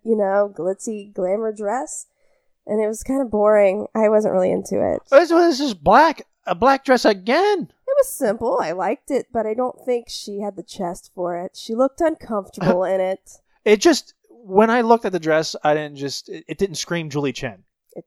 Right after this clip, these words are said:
Speaker 1: No, it didn't.
Speaker 2: You know, these past two dresses just didn't sc-, scream Julie Chen. They were, and they were both black. I don't know what's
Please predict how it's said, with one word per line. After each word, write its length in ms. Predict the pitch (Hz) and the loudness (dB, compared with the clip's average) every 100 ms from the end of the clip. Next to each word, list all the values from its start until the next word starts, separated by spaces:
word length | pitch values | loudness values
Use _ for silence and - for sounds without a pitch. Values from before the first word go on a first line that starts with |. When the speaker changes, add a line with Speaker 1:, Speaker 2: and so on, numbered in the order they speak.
| _ _ | _ _
Speaker 1:
No, 360 | 175 170 160 160 | -18 -18 -20 -20
it 80 | - | -16
didn't. 120 | 165 | -6
Speaker 2:
You 80 | 156 | -2
know, 160 | 160 | -2
these 160 | 160 175 | -4 -4
past 340 | - 214 202 | 0 0 0
two 140 | - 190 | -2 -4
dresses 520 | 135 139 143 147 135 | 0 0 0 -4 -4
just 320 | 160 139 - | -4 -6 -4
didn't 220 | 185 190 | -4 -4
sc-, 320 | 170 - - - | -10 -14 -20 -20
scream 440 | - 190 190 160 | -4 -4 -4 -8
Julie 240 | 135 175 151 | 0 0 2
Chen. 340 | 202 175 117 147 | -2 -4 -6 -4
They 100 | 160 | -2
were, 120 | 156 | -2
and 220 | 165 160 | -6 -10
they 60 | 156 | -6
were 120 | 151 | -6
both 260 | 139 185 - | 0 -2 -2
black. 480 | 127 151 139 104 - | -4 -4 -4 -8 -12
I 40 | |
don't 120 | 147 160 | -8 -6
know 140 | 156 | -4
what's 420 | 143 139 - - | -2 -4 -10 -20